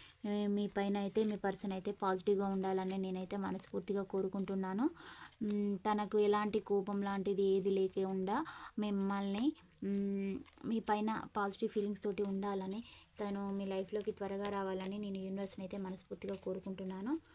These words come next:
మీరు కూడా కోరుకోండి మీ పర్సన్ని. ఆ, నేమ్ అయితే త్రీ టైమ్స్ అయితే తలుచుకోండి. యూనివర్స్, వారి పర్సన్ పాజిటివ్గా ఉన్నారా, నెగిటివ్గా ఉన్నారా, వారి పైన ఎలా ఉన్నారు,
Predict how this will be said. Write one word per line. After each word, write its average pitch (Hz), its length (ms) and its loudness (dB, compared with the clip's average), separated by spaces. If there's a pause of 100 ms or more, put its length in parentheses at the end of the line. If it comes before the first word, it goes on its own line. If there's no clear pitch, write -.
(320)
మీరు 202 240 0
కూడా 196 240 0 (580)
కోరుకోండి 202 580 0 (880)
మీ 202 140 -6
పర్సన్ని. 190 580 -4 (400)
ఆ, 196 140 -6
నేమ్ 208 320 -2
అయితే 208 220 -2
త్రీ 196 200 -2
టైమ్స్ 196 280 -4
అయితే 208 200 -2
తలుచుకోండి. 196 580 -4 (1400)
యూనివర్స్, 202 840 0
వారి 196 280 -2
పర్సన్ 202 540 -2 (100)
పాజిటివ్గా 196 640 0
ఉన్నారా, 190 500 0
నెగిటివ్గా 190 600 0
ఉన్నారా, 190 520 -2 (840)
వారి 196 300 0
పైన 196 360 0 (400)
ఎలా 202 260 4
ఉన్నారు, 196 500 0